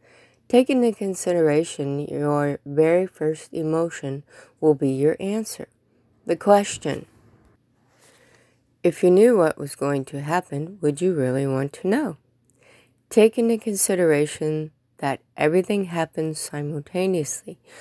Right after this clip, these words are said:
You will receive the good with the bad, all in a split second. Same as heaven,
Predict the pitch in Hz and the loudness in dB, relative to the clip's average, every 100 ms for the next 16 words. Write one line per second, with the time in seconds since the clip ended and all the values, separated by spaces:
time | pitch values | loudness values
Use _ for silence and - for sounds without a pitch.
0 | - _ - 165 160 156 147 147 - 147 | -20 _ 2 4 8 8 8 4 -2 -4
1 | 135 - 127 127 127 139 - 139 - 233 | -4 -6 -6 -2 -2 -2 -4 -2 -2 -4
2 | 180 131 127 139 - - - _ _ - | 0 2 4 0 -6 -20 -20 _ _ -4
3 | 147 151 165 - 156 151 - 135 127 - | 2 4 4 0 -2 -2 -2 -6 -4 -8
4 | - 175 - - - - 156 - 120 _ | -2 -2 -2 -6 -8 -2 -2 -2 -10 _
5 | _ _ _ _ - 135 135 135 131 - | _ _ _ _ -2 2 2 0 -4 0
6 | 131 131 147 175 | 2 2 0 -2